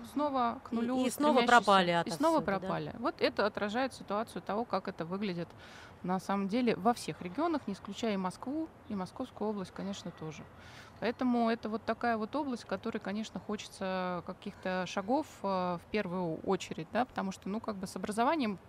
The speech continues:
Speaker 1: ну, худо-бедно как-то там вопросы начали двигаться, они решаются, там движение какое-то пошло. Но надо учитывать, что, э, к середине школы у родителей заканчиваются силы.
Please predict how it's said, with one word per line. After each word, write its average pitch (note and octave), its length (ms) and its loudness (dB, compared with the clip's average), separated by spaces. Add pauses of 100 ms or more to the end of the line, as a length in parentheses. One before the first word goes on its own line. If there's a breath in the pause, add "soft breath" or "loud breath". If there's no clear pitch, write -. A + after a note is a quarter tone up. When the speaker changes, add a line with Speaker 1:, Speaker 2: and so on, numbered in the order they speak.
Speaker 1:
ну, G#3 160 -2 (680)
худо-бедно G#3+ 680 2
как-то - 320 -4
там G3 200 -2
вопросы G3 400 -4
начали F#3 360 -2
двигаться, D#3+ 440 -8
они D#3+ 200 -4
решаются, F3+ 640 -4
там E3 200 -4 (380 loud breath)
движение F#3+ 440 2
какое-то F#3+ 340 -4
пошло. - 480 -6 (580 loud breath)
Но G#3 160 2
надо A#3+ 240 4
учитывать, G3+ 420 -4
что, F#3 600 -2
э, F3 460 -4 (220)
к A3 320 2 (280)
середине G#3+ 520 0
школы C#4+ 520 2 (120)
у F#3 100 -2
родителей G3 600 -2 (140)
заканчиваются G3 840 0
силы. D#3 320 -8